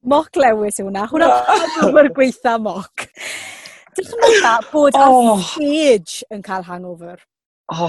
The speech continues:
Speaker 2: ti'n gwybod, allen ni ddim dychmygu dim byd. A ti'n mynd i fi'n casau, pam... Ni gyd yn euog yn ei dde, gei di dy hangover gweitha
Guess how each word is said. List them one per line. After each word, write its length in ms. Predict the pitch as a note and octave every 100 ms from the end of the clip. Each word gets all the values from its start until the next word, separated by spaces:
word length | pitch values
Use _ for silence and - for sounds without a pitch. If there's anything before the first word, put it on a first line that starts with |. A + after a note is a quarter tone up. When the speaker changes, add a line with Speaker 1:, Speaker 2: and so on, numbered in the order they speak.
| D#3
Speaker 2:
ti'n 160 | G3+ F3
gwybod, 260 | E3 D#3 -
allen 280 | F3+ F#3 F#3
ni 40 |
ddim 160 | F3+ F3
dychmygu 360 | F3 F#3 D#3+ D#3+
dim 80 | D#3
byd. 140 | D#3+ - -
A 120 | G3
ti'n 180 | - A#3
mynd 80 | B3
i 60 | A3
fi'n 220 | F3 D#3 - -
casau, 440 | E3+ D#3+ B2 C#3+ D3 _ _ _ -
pam... 360 | C4 C#4+ D4+ D#4+ _ _ _ _ - - - - A3
Ni 140 | C4+
gyd 220 | C#4 E4 D4+
yn 80 |
euog 240 | A3+ G3+ F#3+
yn 120 | G3
ei 60 | F#3
dde, 80 | D3 C3+ _ _ _ -
gei 120 | B3
di 80 | B3
dy 60 | C4 C4+
hangover 400 | C4+ D4+ D#4+ C4+
gweitha 380 | C4+ - -